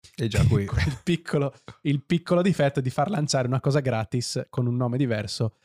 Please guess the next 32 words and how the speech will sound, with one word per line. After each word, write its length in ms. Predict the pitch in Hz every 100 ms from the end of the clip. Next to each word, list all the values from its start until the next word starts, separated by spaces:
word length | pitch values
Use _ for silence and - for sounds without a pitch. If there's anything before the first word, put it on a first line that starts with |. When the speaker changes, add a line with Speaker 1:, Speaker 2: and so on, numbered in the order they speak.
| -
Speaker 2:
a 100 | 127
chi 140 | -
ha 40 | 135
lanciato 400 | 123 120 110 113
quella 200 | 113 113
magia. 460 | 110 107 107 113 - _ _ -
Sottolineiamo 640 | 156 170 160 190 175 120
a, 100 | -
a 120 | - -
chi 240 | - 190
ha 40 | 143
lanciato, 540 | 147 147 127 110 165
perché 340 | 156 131 131 - - - _ _ _ _ _ _
sembra 500 | - 190 156 139 127 _ _ -
pensata 520 | 208 208 170 165 202
apposta 400 | - 135 - 160
per 140 | 156
lanciarla 400 | 156 160 131 143
su 140 | - 131
noi 140 | 127
stessi, 440 | - 117 110 - 120
quindi 460 | 123 120 113 120 _
in, 480 | 123 110 104 120 117
l'abbiamo 400 | 123 127 123 139
vista 580 | 131 135 - 127 117 113 -
abusata 680 | 127 123 120 139 131 -
giocando 420 | 113 120 131 120 120
magie 260 | 120 131
costo 340 | 135 123 131 120
zero 320 | 127 127 175
nel 160 | 143 117
primo, 340 | 127 139